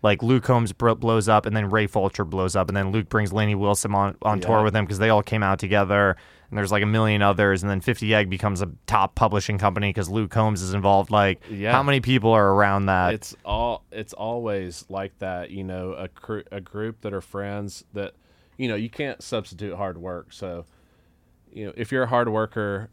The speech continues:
Speaker 2: and you're a good creative, and then you surround yourself with a crew of, uh, good folks that are also hard workers, then you will, you will find common success together. And it's fun. You know, I'm representing a couple of, like, groups of several songwriters and producers that have been doing this since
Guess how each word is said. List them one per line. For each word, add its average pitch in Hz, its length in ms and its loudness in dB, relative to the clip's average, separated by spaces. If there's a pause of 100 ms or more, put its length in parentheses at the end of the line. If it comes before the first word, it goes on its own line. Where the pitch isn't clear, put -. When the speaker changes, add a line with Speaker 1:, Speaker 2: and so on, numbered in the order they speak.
Speaker 2:
and 98 500 -10 (200)
you're 101 300 -8
a 92 120 -14
good 92 200 -12
creative, 95 560 -8
and 98 140 -12
then 101 140 -8
you 98 80 -8
surround 92 340 -8
yourself 90 320 -10
with 92 160 -8
a 85 320 -8 (200)
crew 95 340 -6
of, 82 200 -12 (260)
uh, 98 80 -14
good 90 180 -12
folks 92 340 -12
that 87 80 -16
are 85 100 -10
also 90 280 -10
hard 90 260 -10
workers, 90 440 -14
then 98 220 -8
you 104 180 -6
will, 107 300 -4 (520)
you 110 180 -12
will 104 260 -6
find 90 360 -14
common 92 280 -16
success - 540 -16
together. 87 400 -8
And 92 100 -8
it's 98 140 -8
fun. 110 500 -4 (460)
You 104 120 -8
know, 98 100 -4
I'm 95 260 -6 (160)
representing 101 400 -6
a 98 60 -12
couple 107 300 -4
of, 90 100 -10
like, 95 200 -6 (140)
groups 98 380 -8
of 87 160 -8
several 95 280 -8
songwriters 92 460 -8
and 80 80 -16
producers 92 420 -10
that 95 100 -8
have 90 100 -14
been 92 160 -10
doing 92 280 -10
this 90 180 -12
since 87 400 -12